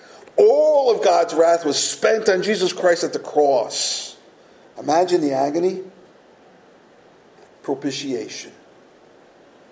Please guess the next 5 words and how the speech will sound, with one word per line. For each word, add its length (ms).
He 100
becomes 680
then 400
our 240
advocate. 680